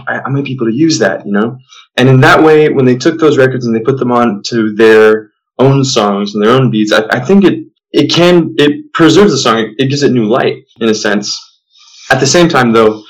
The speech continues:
uh, not all, it hasn't always been credited. Like, with, uh, the song Cream by,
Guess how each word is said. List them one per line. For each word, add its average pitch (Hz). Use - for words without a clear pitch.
uh, 113
not 131
all, 131
it 131
hasn't 131
always 123
been 107
credited. 107
Like, 104
with, 117
uh, 104
the 131
song 139
Cream 135
by, 101